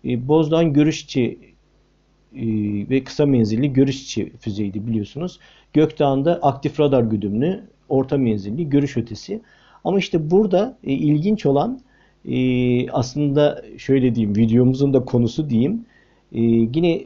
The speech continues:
TÜBİTAK sage Enstitü Müdürü Gürcan Bey'in birkaç gün önce attığı, e, tweette ismini Akdoğan koyduk. E, tweet'i ve esas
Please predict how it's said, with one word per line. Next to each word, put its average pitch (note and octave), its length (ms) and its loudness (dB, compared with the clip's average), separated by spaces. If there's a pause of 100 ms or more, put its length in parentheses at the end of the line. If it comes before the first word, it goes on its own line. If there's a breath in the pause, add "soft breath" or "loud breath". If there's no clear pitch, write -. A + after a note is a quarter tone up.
TÜBİTAK D#3 480 -6 (180)
sage D3 400 -4
Enstitü C3+ 440 -2
Müdürü B2 320 -2
Gürcan C3 500 -2
Bey'in E3 280 -4
birkaç D3 320 -8
gün C#3 120 -8
önce B2 220 0
attığı, C#3 520 -4 (260)
e, A#2 360 -4
tweette B2 640 -6 (420)
ismini D#3+ 580 -2 (220)
Akdoğan B2 520 0
koyduk. G2+ 540 -6 (300)
E, A2+ 80 -18 (1800)
tweet'i C3+ 540 -2
ve E3+ 280 2 (100)
esas - 420 -8